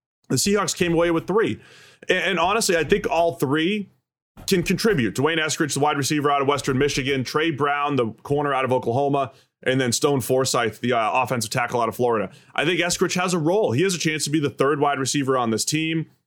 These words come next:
to be that horizontal, uh, you know, stretch the field guy, but also a vertical threat with speed.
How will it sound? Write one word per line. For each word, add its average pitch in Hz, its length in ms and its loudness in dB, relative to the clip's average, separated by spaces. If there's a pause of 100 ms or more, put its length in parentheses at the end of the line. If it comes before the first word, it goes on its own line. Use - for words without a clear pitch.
(160)
to - 80 -2
be 151 200 2
that 139 180 0
horizontal, 143 920 0 (420)
uh, 127 200 -4
you 139 140 0
know, 113 120 0
stretch 156 320 -2
the 143 60 -2
field 151 260 0
guy, 139 140 0
but 127 120 2
also 135 360 2
a 110 60 0
vertical 151 360 0
threat 147 260 0
with 113 140 -2
speed. 156 540 -4